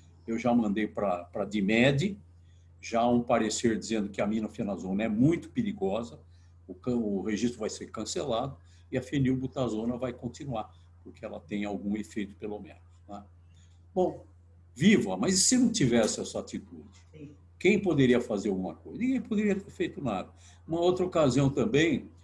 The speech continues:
Speaker 1: houve o problema da importação de carne do Uruguai. O Brasil importou uma grande quantidade de carne do Uruguai em containers frigoríficos, e um deles,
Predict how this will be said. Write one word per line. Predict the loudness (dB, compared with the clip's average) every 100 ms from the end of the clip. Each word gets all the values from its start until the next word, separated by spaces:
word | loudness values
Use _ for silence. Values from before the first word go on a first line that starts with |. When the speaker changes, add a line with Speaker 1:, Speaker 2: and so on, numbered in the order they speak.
| -20 -8
Speaker 1:
houve | -2 0 2 0
o |
problema | 0 0 2 4 4
da | 4
importação | 2 -2 -4 0 0
de | 0
carne | 0 2 4 4 2
do | 0
Uruguai. | 0 2 2 0 -4 -12 -20 -20 -20 -20 -14
O | -4
Brasil | 0 2 4
importou | 4 4 -2 -2 -4 -2 -2 -2 -6
uma | -8 -8
grande | -6 2 4 4 0
quantidade | -6 -12 -8 -6 -8
de |
carne | -8 -8 -8
do | -10
Uruguai | -14 -6 -2 0 -2 -12 -20 -10 0
em | 2 2
containers | 2 0 4 6 6 6 4 0
frigoríficos, | 0 0 2 4 4 0 -10 -4
e | -4
um | 0
deles, | 2 4 2 -4